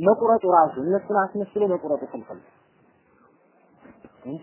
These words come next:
ጸጉሯን ለቃማ መሄዱ መጀመሪያ ባይቆረጥም ክልክል ነው። ለቆ መሄዱ እዛ ጋር የሚያሳገናኝ አይመስላችሁም? በጣም እንዳይመስላችሁ። ፈሃዛ ሙሐረሙን እርም ነው። ፈላ ሸከ ቢላ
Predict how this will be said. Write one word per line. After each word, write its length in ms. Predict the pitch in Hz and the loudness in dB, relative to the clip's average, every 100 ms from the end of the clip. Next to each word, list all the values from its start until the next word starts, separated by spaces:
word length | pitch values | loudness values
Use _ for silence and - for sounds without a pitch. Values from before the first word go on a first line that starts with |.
| 196 | -8
ጸጉሯን 440 | - 170 190 196 | -4 0 2 2
ለቃማ 380 | 196 202 185 190 | 2 0 -4 -4
መሄዱ 260 | 202 208 226 | -4 -4 -4
መጀመሪያ 440 | 190 180 196 190 170 | -2 0 0 0 2
ባይቆረጥም 640 | 180 190 - 180 202 254 - _ _ _ _ - | 4 2 0 -2 -2 -4 -10 _ _ _ _ -6
ክልክል 280 | 190 151 | -6 -4
ነው። 100 | 120 113 | -8 -8
ለቆ 180 | 113 107 | -10 -12
መሄዱ 260 | 98 95 - _ | -14 -20 -20 _
እዛ 140 | - | -10
ጋር 180 | 139 165 | -6 -4
የሚያሳገናኝ 560 | 147 110 101 95 82 82 _ _ _ _ _ _ - _ _ _ _ _ - 92 87 | -4 -6 -10 -14 -20 -20 _ _ _ _ _ _ -20 _ _ _ _ _ -20 -20 -18
አይመስላችሁም? 680 | 113 131 151 107 92 _ 87 87 _ _ _ _ _ _ | -10 -8 -8 -12 -14 _ -20 -20 _ _ _ _ _ _
በጣም 260 | - - 87 | -20 -20 -20
እንዳይመስላችሁ። 760 | 92 104 101 92 87 - _ - - _ _ 165 | -18 -14 -14 -14 -18 -20 _ -20 -20 _ _ 6
ፈሃዛ 240 | 170 180 180 | 6 8 6
ሙሐረሙን 560 | 175 190 185 208 214 - | 6 4 6 6 6 2
እርም 240 | 156 135 | 0 0
ነው። 180 | 107 123 185 - _ _ - | -4 -8 -10 -18 _ _ 2
ፈላ 160 | 156 160 | 6 6
ሸከ 320 | 160 185 - 208 196 - _ 127 127 | 4 -2 4 4 4 -2 _ -14 0
ቢላ 200 | 156 | 8